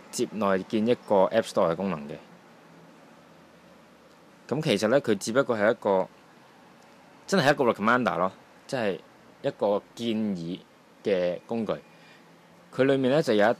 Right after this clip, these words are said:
啲，呃，廠方覺得非常之好嘅一啲 App，噉就會響呢一度顯示畀大家睇。然後例如我哋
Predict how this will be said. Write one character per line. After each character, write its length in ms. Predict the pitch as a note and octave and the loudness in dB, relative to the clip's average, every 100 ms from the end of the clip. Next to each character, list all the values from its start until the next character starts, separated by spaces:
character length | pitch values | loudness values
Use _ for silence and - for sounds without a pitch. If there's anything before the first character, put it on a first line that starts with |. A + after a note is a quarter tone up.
| - C#3 | -4 -2
啲， 280 | B2+ B2 - _ - - | 0 -2 -6 _ -18 -6
呃， 360 | F#2+ E2+ E2+ - - _ - _ - - | -4 -4 -8 -12 -20 _ -20 _ -18 -4
廠 180 | A2+ | -2
方 140 | D3+ D3 | 0 2
覺 80 | C3 | 2
得 180 | C#3 - _ - | 2 -2 _ -4
非 140 | D3 | -4
常 180 | B2+ F2 | -2 -6
之 140 | A#2+ | -8
好 140 | - F2+ | -8 -6
嘅 320 | G2+ A2+ G2+ | -2 0 0
一 20 | |
啲 200 | G2+ A2 | -2 -4
App， 160 | G#2+ G2+ - - _ _ _ _ _ _ - _ - | -4 -4 -8 -20 _ _ _ _ _ _ -20 _ -8
噉 120 | A#2+ | -2
就 120 | A2 | 0
會 100 | G2 | 0
響 160 | F#2 G2+ | 0 0
呢 100 | A#2 | 0
一 100 | A#2 - | 0 -2
度 180 | F2 | -4
顯 240 | D2+ F2+ G#2 | -6 -6 -6
示 180 | - F2 | -6 -6
畀 120 | F#2 | -4
大 80 | E2+ | -2
家 120 | F2+ E2+ | -4 -6
睇。 340 | F2 E2+ D#2+ | -12 -10 -10
然 100 | F2 | -6
後 160 | E2 - - - - - - - | -8 -8 -20 -20 -20 -20 -20 -12
例 240 | G#2 G2 F2+ | -2 -2 -2
如 100 | E2+ | -4
我 140 | G2 | -2
哋 100 | G#2 | -2